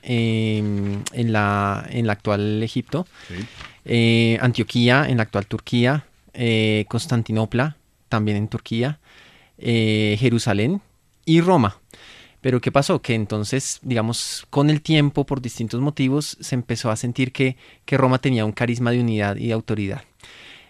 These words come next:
Speaker 1: Entonces, eh, ¿qué sucedió? Pues que el Papa, eh, se volvió el, el, el obispo principal del cristianismo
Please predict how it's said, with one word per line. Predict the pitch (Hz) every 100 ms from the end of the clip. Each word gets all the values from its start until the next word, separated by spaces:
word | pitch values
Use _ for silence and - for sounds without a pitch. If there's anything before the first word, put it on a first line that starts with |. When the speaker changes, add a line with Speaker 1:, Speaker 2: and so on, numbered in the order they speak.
| -
Speaker 1:
Entonces, | 120 117 113 110 131 123 - 131
eh, | 120 110 107 107 - -
¿qué | 117
sucedió? | 110 - 151 196
Pues | - 110 -
que | - 107 - - _
el | 127
Papa, | - 123 120 135 151 165 -
eh, | 139 120 113 110 113
se | -
volvió | 120 110 113 110
el, | 117
el, | 127 123 117 - _
el | 131 120
obispo | 113 120 - 147
principal | 165 165 147 131 - 113
del | 131 139
cristianismo | 160 156 170 165 127 139 196